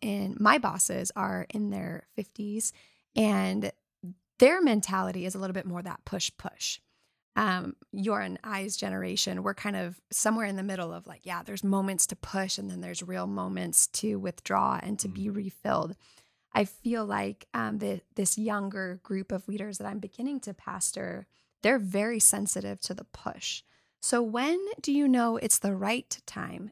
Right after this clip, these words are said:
Speaker 1: to say yes to a challenge? Yes to adding something into your life? Yes to being pushed to maybe grow and expand? And when are you seeing those warning signs that you're already dealing with too much and you don't need to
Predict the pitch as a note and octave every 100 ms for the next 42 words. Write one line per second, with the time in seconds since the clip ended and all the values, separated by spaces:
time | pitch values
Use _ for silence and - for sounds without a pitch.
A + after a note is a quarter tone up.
0 | - G3+ G3 - A#3 F#3+ G#3 F#3+ - -
1 | - A3 G3 - G3+ G3+ - - - -
2 | - _ _ _ _ _ - G3 G#3+ A3
3 | - - - G#3+ G#3+ - G3+ G#3 G3 -
4 | G3+ G3 G3+ F3+ G#3 - E3+ D#3+ E3+ -
5 | - G#3 G3+ - - G3+ G#3+ G3 - -
6 | G#3 F#3+ - - _ _ _ _ - -
7 | F#3 - G#3+ A3 F3+ E3 - F#3+ G3+ F#3+
8 | F#3 F3 - - G3+ G#3+ C4+ C4+ _ -
9 | G3+ F#3+ F#3+ G#3+ G#3+ G#3+ G#3+ G#3+ _ _
10 | _ G3+ G3+ G3+ - G3+ F#3 F#3 F3+ E3+
11 | B3 F#4 G#3 G3 E3+ F3 G3 - G#3 -
12 | - G#3 F#3+ G3+ A3+ B3+ D4+ D#4+ B3 F#3+
13 | - F#3 F#3+ - - A3+ F#3+ E3+ G#3 G#3
14 | A3